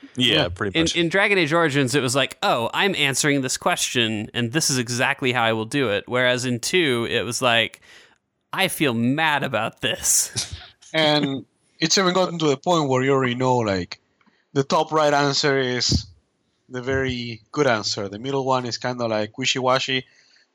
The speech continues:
Speaker 2: The one in the bottom is always the aggressive one, and then the ones on the left are like,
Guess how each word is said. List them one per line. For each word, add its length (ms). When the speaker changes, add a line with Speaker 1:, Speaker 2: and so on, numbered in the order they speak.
Speaker 2:
The 80
one 160
in 80
the 80
bottom 400
is 160
always 320
the 100
aggressive 320
one, 200
and 120
then 100
the 80
ones 200
on 80
the 100
left 300
are 100
like, 400